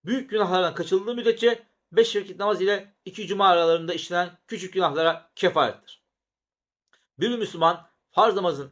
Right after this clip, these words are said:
vakti geldiğinde güzelce abdest alır, huşu içinde ve rükûnu da tam yaparak namazını kılarsa büyük günah işlemedikçe bu namaz önceki günahlarına kefaret olur. Bu her zaman böyledir. Kul namaza durduğunda bütün günahları getirilir, başı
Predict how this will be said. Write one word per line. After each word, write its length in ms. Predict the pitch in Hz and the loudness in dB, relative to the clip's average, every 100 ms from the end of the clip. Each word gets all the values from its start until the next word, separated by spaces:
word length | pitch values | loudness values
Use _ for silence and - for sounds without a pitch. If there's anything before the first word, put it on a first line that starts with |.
| _ | _
vakti 240 | 160 160 156 | -2 -2 -2
geldiğinde 500 | 143 143 147 180 - _ - | -2 -2 -4 -6 -8 _ -6
güzelce 340 | 175 185 139 | 0 2 2
abdest 340 | 127 - 220 214 | -2 0 0 4
alır, 260 | 214 214 _ _ | 4 4 _ _
huşu 240 | - 131 240 | -16 -10 -10
içinde 460 | 202 196 202 202 _ _ - | -6 -2 -2 -2 _ _ -10
ve 60 | 143 | -10
rükûnu 340 | 156 208 226 | -8 -4 0
da 280 | 190 - _ | 0 -2 _
tam 220 | - 214 208 | -2 0 0
yaparak 520 | - 180 180 _ - | 2 0 0 _ -2
namazını 320 | 180 127 131 | 0 0 -2
kılarsa 560 | 196 214 208 208 208 _ _ - | 2 2 2 -2 -2 _ _ -10
büyük 300 | 202 208 - | -8 -10 -8
günah 280 | 160 123 156 | -6 -6 -6
işlemedikçe 640 | - 220 208 208 208 208 _ _ - | -2 0 0 4 4 2 _ _ -8
bu 100 | 226 | -2
namaz 320 | 220 190 180 _ - | 0 0 -2 _ -6
önceki 380 | 180 190 214 175 | -4 -4 -6 -6
günahlarına 440 | 208 156 175 170 | -4 -2 -2 -2
kefaret 380 | - 180 170 143 | -2 0 2 0
olur. 240 | 156 165 _ _ _ - | -2 -4 _ _ _ -2
Bu 320 | 185 190 - - | 0 0 -6 -2
her 220 | 233 202 | 2 4
zaman 280 | 156 156 135 | 2 -4 -4
böyledir. 340 | 117 95 - _ _ _ _ _ _ | -4 -6 -14 _ _ _ _ _ _
Kul 300 | - 220 - - | 0 0 -2 -8
namaza 340 | 151 156 226 | -2 0 2
durduğunda 560 | 220 208 202 208 208 - _ - | 2 0 2 2 0 -8 _ -20
bütün 260 | 180 214 | -14 -8
günahları 380 | 185 165 131 123 | -4 -4 -2 -6
getirilir, 540 | 117 160 214 214 208 - _ _ _ | -6 -4 2 4 4 0 _ _ _
başı 400 | 165 185 220 | -2 0 -2